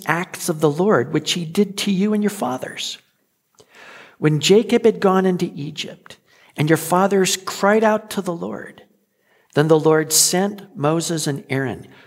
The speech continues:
who brought your fathers out of Egypt and made them dwell in this place. And when they forgot the Lord their God, he sold them into the hand of Sisera,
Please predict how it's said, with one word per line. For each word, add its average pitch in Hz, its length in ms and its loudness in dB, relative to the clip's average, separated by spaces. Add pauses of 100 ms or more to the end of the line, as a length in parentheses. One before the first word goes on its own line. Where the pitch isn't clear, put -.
(120)
who 156 140 -2
brought 165 480 0
your 185 100 0
fathers 175 560 2
out 151 140 2
of 131 160 -2
Egypt 131 420 -2
and 127 200 -2
made 175 260 2
them 190 160 2
dwell 170 600 -2
in 156 140 -2
this 180 180 -4
place. - 680 -10 (1600)
And 151 140 0
when 165 140 4
they 175 100 4
forgot 202 640 2
the 170 120 0
Lord 180 360 0
their 175 160 0
God, 165 480 0 (340)
he 170 140 -4
sold 202 500 0
them 220 180 2
into 202 220 0
the 180 120 0
hand 175 340 0
of 143 100 -2
Sisera, - 800 -2